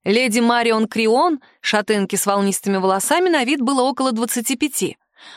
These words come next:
а Маргарет Ориен выглядела на пару лет старше. Возможно, так казалось из-за её смуглой кожи и тёмных волос. Обрадовало, что не молоденькие дурочки. Не будет глупого хихиканья и щебетания,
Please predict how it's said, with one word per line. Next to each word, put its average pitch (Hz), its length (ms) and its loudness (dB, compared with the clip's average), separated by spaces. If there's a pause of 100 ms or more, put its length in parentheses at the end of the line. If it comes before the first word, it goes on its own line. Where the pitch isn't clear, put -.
(100)
а 202 140 -2
Маргарет 196 580 0
Ориен 220 540 2 (220)
выглядела 330 480 0
на 294 160 2
пару 262 260 0
лет 220 180 2
старше. - 560 -4 (480)
Возможно, 208 540 0
так 208 160 -2
казалось 220 520 -2
из-за 185 200 -2
её 185 180 0
смуглой 190 440 0
кожи 202 340 0
и 190 40 -2
тёмных 208 360 -2
волос. 247 480 -2 (680)
Обрадовало, 330 640 2
что - 160 -2
не 311 80 4
молоденькие 285 600 2
дурочки. 170 480 -4 (260)
Не 247 160 2
будет 233 320 2
глупого 220 380 0
хихиканья 214 680 -2
и 196 40 -2
щебетания, 208 800 0